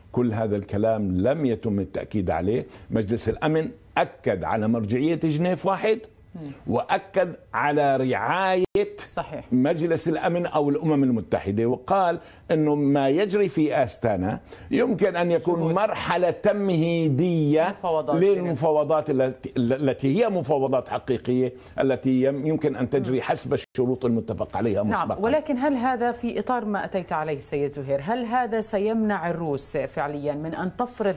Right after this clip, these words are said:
Speaker 2: إرادتها نوعاً ما في الأستانة، خاصة وأنها تسعى لجمع المعارضة ولجمع النظام؟ آه، المعارضة يبدو واضحا أنها ستذهب لأستانة، حتى الآن لم نستمع لأي رفض بعدم الذهاب لهناك. الحديث عن وجود،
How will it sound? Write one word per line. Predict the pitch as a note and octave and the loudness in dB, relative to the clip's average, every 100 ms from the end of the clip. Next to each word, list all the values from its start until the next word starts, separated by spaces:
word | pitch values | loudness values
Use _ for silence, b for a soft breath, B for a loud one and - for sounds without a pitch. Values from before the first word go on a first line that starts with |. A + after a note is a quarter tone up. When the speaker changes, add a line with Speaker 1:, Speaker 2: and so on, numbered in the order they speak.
| D3 | -2
Speaker 2:
إرادتها | E3+ D#3 D#3 D#3 C3 B2 - B B - | -2 -2 -2 -8 -8 -8 -8 B B -8
نوعاً | F3 D3+ C#3+ | -4 -2 -2
ما | D3+ C3+ | -4 -8
في | - A3 F3+ C#3 D#3 | -4 -2 -2 -4 -6
الأستانة، | C3 D#3+ D#3+ E3+ D#3+ E3 G#3+ B B - | -6 -6 -6 -4 -6 -6 -8 B B -10
خاصة | - A3+ A3 G3+ | -6 -4 -2 -2
وأنها | F#3 G3 F#3+ | -2 -2 -2
تسعى | F#3+ G3+ F3+ E3+ | -2 -4 -4 -4
لجمع | D#3+ D3 G3+ G3+ | -4 -4 -4 -2
المعارضة | F#3+ F3 D#3 E3+ G3 F#3 F#3 F#3 | -2 -2 0 0 0 -2 0 0
ولجمع | F#3 E3+ D#3 C#3 F#3 G3+ F3 E3 D3+ | 0 0 -2 -2 -2 -2 -2 -2 -2
النظام؟ | E3 D#3 D#3 E3 F#3 A#3 B B B | -2 -2 -2 -2 -2 -4 B B B
آه، | - G3 F#3+ F#3+ | -2 2 2 2
المعارضة | G#3+ G3 A#3+ B3+ A3+ A#3 | 2 2 0 0 0 0
يبدو | A3+ F#3+ | 0 0
واضحا | G#3 G#3+ A3 | 0 -2 -4
أنها | A3 B3 | -2 0
ستذهب | B3+ D4 D4+ F#3 C#3+ B2+ | 0 0 -2 -2 -4 -2
لأستانة، | C#3 C3+ C3+ D3 D3 D#3+ | -2 0 -2 -4 -4 -4
حتى | - G3+ | -4 -2
الآن | G3+ - - | -2 -2 -2
لم | C4+ C4+ | 0 0
نستمع | - A3 G3 E3+ | 0 -2 -2 -2
لأي | E3+ - B3 A#3+ A3+ | -2 0 0 2 0
رفض | A3+ F3 D#3+ | -2 -6 -6
بعدم | D#3+ D#3+ D#3+ | -4 -4 -4
الذهاب | D#3 C3+ D3 D#3 C3+ | -4 -4 -2 -4 -2
لهناك. | D3+ C#3+ C#3+ D3 D3+ | -4 -4 -4 -4 -4
الحديث | E3 F3 E3 A#3 | -4 -4 -2 -2
عن | G3+ G3+ | -2 -2
وجود، | G3 F3+ A3+ A3+ | -2 -2 -2 -2